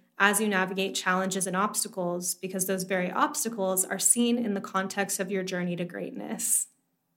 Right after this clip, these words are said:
I, I think you know this vibe. Um, we might be more inclined to perceive challenges with more optimism when we take on this athletic, growth-oriented attitude. So consider where in your life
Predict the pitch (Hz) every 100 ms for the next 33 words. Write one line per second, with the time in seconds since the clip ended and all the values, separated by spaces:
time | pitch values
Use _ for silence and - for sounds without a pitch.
0 | _ _ _ _ _ _ _ _ - 214
1 | 220 - - - 233 233 220 214 185 175
2 | 180 180 190 190 - - - - _ _
3 | _ - 214 208 190 202 - 247 233 233
4 | 247 262 233 214 208 208 202 214 233 226
5 | 214 214 202 - 185 190 208 220 220 214
6 | 214 180 - 202 - 254 269 294 294 240
7 | 214 202 202 196 202 196 190 190 185 185
8 | 180 185 196 - - _ _ _ - 202
9 | 202 196 - 202 196 180 180 185 - 170
10 | 175 - - - - _ _ _ _ _
11 | _ _ _ _ _ _ _ _ _ _
12 | - - - 233 233 262 294 320 240 208
13 | 208 220 202 180 185 196